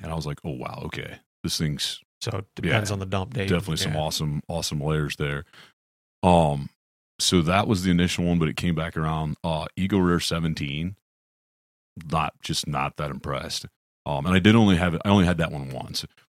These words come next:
Speaker 1: And then, um, th-, probably my biggest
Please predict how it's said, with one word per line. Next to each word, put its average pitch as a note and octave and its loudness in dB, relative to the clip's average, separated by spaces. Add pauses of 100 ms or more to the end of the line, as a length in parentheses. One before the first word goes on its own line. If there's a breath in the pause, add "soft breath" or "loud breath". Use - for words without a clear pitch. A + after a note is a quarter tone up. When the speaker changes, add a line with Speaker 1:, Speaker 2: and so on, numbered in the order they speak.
(140)
Speaker 1:
And F2 6
then, E2+ 4
um, D2+ -2
th-, F2 -14 (120)
probably B2 4
my F2+ 6
biggest E2 -2